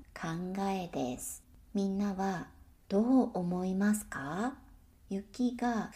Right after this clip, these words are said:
降らない場所に住んでいますか？それはとっても羨ましいです。はい、一回目、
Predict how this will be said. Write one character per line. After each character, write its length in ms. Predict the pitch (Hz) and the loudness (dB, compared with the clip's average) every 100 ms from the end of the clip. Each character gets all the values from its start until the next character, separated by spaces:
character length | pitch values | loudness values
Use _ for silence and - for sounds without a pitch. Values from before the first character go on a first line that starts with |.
| - | -4
降 80 | 196 | 0
ら 160 | 208 | 2
な 220 | 285 294 254 | 4 6 4
い 100 | 214 | 4
場 180 | 180 | 0
所 220 | 175 190 170 | -2 -4 -2
に 280 | 160 165 - - | -4 -6 -10 -10
住 260 | - 208 | 0 2
ん 60 | 196 | 2
で 80 | 170 | -2
い 160 | 165 | -4
ま 180 | 170 208 | -2 -2
す 120 | 214 | -2
か？ 400 | - 151 170 247 - - - - | -6 -6 -2 -2 -4 -20 -20 -20
そ 180 | - 175 | -10 -6
れ 140 | 170 170 | -4 -2
は 240 | 170 160 - | -4 -6 -10
と 140 | - 165 | -8 -8
っ 40 | |
て 320 | - - 202 | -8 -4 4
も 300 | 202 214 214 - - | 8 8 6 -4 -4
羨 340 | 185 190 202 196 | 0 2 4 4
ま 160 | 196 | 2
し 280 | - - 190 | 2 0 -2
い 40 | |
で 260 | 165 - 208 | -2 -6 -6
す。 260 | - - - - - - | -6 -6 -8 -20 -20 -12
は 140 | - | -4
い、 80 | 208 | -4
一 120 | - - - | -4 -16 -8
回 240 | - 190 | -2 0
目、 320 | 190 185 180 | 2 0 -2